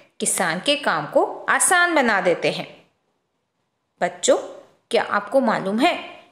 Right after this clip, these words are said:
कि बारिश के पहले केंचुए कहाँ छुपे होते हैं? बारिश से पहले केंचुए जमीन की सबसे ऊपरी परत, जिसे ह्यूमस कहते हैं, उसके नीचे छुपे रहते हैं।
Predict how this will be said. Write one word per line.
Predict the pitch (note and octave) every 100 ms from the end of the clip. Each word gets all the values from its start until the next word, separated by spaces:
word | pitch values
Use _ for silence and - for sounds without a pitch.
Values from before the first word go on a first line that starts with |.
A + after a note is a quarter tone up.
| -
कि | -
बारिश | A#3 F3+ D3+ F#3+ A3+
के | - E4
पहले | B3 F#3 F#3 C#4 - - - -
केंचुए | A#3+ A#3+ D#4+
कहाँ | F4 G#3+ F#3+ G#3
छुपे | A#3 E4+ E4
होते | E4+ E4+ E4+
हैं? | E4 F#4+ C5 - - _ _ _ _ _ _ _ _ _ _ _ F#3+
बारिश | F#3 F#3+ A3 -
से | E4+
पहले | - G3 A3 E4 - - - _
केंचुए | G#3+ F#3+ - A#3 G4+ - - - G3+
जमीन | G#3 F#3+ A#3+ D#4+
की | B3 E4 - -
सबसे | - C#4 - F#4+ -
ऊपरी | C#4+ D4+ D#4+
परत, | D#4+ - - - _ _ _ _ _ -
जिसे | F#3 G#3
ह्यूमस | A3 A3 F#3 A3+ D#4
कहते | - - -
हैं, | F#3 D#4 - - -
उसके | C4+ - E4+
नीचे | A#3 F3+ C4 - - -
छुपे | - F4 F#4
रहते | F4+ E4 D4
हैं। | C#4+ C#4 -